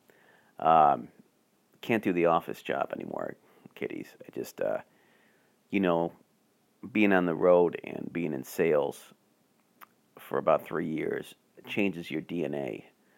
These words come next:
and it's awfully hard to go back to any ki-, any other kind of normal job, let alone an office job. Okay? So, um,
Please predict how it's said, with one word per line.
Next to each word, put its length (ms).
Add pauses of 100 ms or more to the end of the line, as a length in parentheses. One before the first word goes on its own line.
(440)
and 300
it's 280 (300)
awfully 320
hard 300
to 80
go 160
back 260
to 140 (160)
any 200
ki-, 120 (120)
any 240
other 160
kind 240
of 80
normal 360
job, 340
let 180
alone 460 (720)
an 240
office 500
job. 480 (1600)
Okay? 540 (800)
So, 420 (100)
um, 220